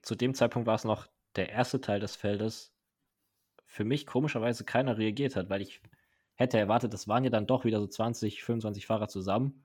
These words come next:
dass ich mindestens mal noch einer außer Pole denken muss, „Okay, da fährt ein Visma-Fahrer los, da muss ich hinterher.“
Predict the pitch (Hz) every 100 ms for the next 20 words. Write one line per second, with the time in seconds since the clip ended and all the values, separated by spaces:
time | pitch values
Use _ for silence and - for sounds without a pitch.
0 | _ _ _ _ _ - 101 101 - _
1 | _ _ - 110 165 - 135 - 110 113
2 | 110 101 - 117 139 123 117 127 123 -
3 | 127 123 120 - 120 123 120 - _ -
4 | - 120 110 110 - - 127 139 135 131
5 | 127 127 127 - 113 113 113 110 113 107
6 | 87